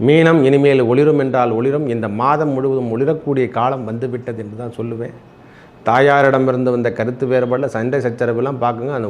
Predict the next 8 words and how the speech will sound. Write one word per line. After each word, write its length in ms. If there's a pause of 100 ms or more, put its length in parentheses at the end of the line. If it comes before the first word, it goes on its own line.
(100)
உடல்நிலையில 440
சற்று 320
கவனம் 400
தேவை. 320 (720)
மற்றபடி 540
எந்த 280
தொந்தரவும் 460
கிடையாது. 680